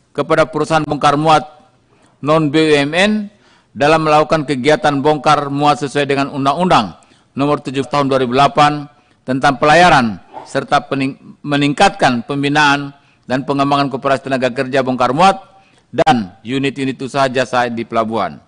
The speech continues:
Empat, Komisi lima D P R R I mendesak Dirjen Perhubungan Laut Kementerian Perhubungan untuk menginventarisir ulang dan mengevaluasi kinerja pelabuhan khusus, Pelsus,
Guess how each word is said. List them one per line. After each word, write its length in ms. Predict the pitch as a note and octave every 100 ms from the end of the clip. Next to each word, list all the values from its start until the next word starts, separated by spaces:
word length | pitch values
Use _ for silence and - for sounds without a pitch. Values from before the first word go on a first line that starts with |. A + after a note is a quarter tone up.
| _ _ _ _ _ _ _ A2+
Empat, 480 | D3 F#3 - - _ _ _ _ _
Komisi 320 | - C#3 C#3+
lima 160 | F3+ F#3+
D 140 | F#3+ G3
P 40 |
R 80 | F#3 F#3+
R 60 | G3
I 100 | D3+ G2+ _ _ _ _
mendesak 400 | A#2 C3+ D3+ F3
Dirjen 400 | E3 E3+ F3+ E3+
Perhubungan 380 | F3 E3+ E3+ E3+
Laut 240 | F#3 D#3+ B2
Kementerian 480 | C#3+ D#3 D3+ E3
Perhubungan 640 | D#3 E3 D#3 F3 E3 A2+ E2+ _ _ _ _
untuk 400 | C#3 D3+ F3+ D3+
menginventarisir 1300 | D#3+ F3 F3 E3 D3 D#3+ D#3 D#3 D#3 G#3 D#3+ G2 - _
ulang 540 | F#3 G3 C3 G2 E2 _ _ _ _ _ -
dan 240 | D#3 D#3+ -
mengevaluasi 640 | D#3+ D#3 D#3 D3+ D#3+ E3
kinerja 400 | D3+ D3+ D3 D3
pelabuhan 400 | C#3+ C#3 C3+ C#3+
khusus, 560 | C#3 F3+ F3 C3 - - _ _
Pelsus, 640 | D#3+ D#3 G#3 A3+ - -